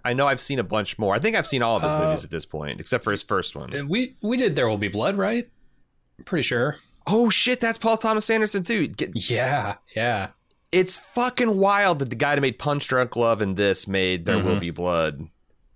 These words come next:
Speaker 1: And The Phantom Thread, for that matter. Uh, it stars Mark Wahlberg. Uh, you might have seen him in The Happening.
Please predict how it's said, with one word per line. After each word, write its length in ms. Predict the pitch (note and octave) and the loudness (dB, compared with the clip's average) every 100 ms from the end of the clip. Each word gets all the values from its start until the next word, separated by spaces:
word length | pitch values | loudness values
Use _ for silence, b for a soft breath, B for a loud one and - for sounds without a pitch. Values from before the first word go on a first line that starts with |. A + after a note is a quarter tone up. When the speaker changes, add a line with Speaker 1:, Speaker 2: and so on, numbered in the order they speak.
| _ F#2+ | _ -4
Speaker 1:
And 340 | G2 F2+ F2+ | -2 -2 -2
The 60 | A#2+ | 0
Phantom 340 | F3+ F3+ B2 | 0 0 -2
Thread, 260 | D#3+ E3 E2+ | 0 0 0
for 80 | G2+ | 0
that 140 | A2 | 0
matter. 460 | F#2 E2+ F2 F2+ - | 0 0 0 -2 -4
Uh, 680 | G#2+ A2 G#2 G2 F#2+ F#2 F2+ - | 0 2 2 2 4 2 0 -2
it 160 | B2+ C3 | -2 0
stars 520 | - E3 F#3 D3+ C3 | 2 2 4 4 2
Mark 280 | B2+ C3+ C3+ | 0 0 2
Wahlberg. 640 | A#2 C#3+ F#2 E2+ E2+ A2 - _ _ _ _ _ _ - | 0 2 0 0 0 -6 -14 _ _ _ _ _ _ -8
Uh, 420 | F2 F2 F2 F2 F2 | -2 0 0 0 -2
you 200 | F#2 G2+ | -2 -2
might 180 | G2+ | -2
have 100 | F#2+ | -2
seen 240 | - G2+ F#2+ | -2 -4 -2
him 180 | G2 F#2 | -2 0
in 320 | F#2 F#2 D2+ | -2 -2 -4
The 100 | F2 | -4
Happening. 640 | D#2 G#2 G2+ D2+ D#2+ G#2 | -4 -4 -4 -6 -8 -10